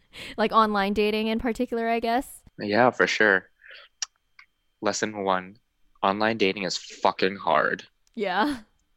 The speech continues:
Speaker 2: But that's the bottom line. Like, I don't even, I can't say how it's hard because, like, it's just,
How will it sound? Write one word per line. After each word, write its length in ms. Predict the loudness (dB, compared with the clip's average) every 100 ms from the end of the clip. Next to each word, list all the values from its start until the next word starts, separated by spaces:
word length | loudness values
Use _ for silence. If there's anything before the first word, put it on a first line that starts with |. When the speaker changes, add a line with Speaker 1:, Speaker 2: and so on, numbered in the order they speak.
| -6
Speaker 2:
But 160 | -2
that's 180 | 0 0
the 100 | -2
bottom 540 | 0 2 2 2 -2 0
line. 440 | 2 0 -4 -8
Like, 200 | -2 0 2
I 60 |
don't 180 | 2 2
even, 320 | 0 -2 -6 -10 _ -12 -10 -8 -8 -10 0
I 80 | 0
can't 300 | 2 2 0
say 260 | 2 2 2
how 240 | 2 2 2
it's 100 | 2
hard 220 | 0 0
because, 300 | -4 -8 -6
like, 140 | -6 -6
it's 100 | -4
just, 140 | -4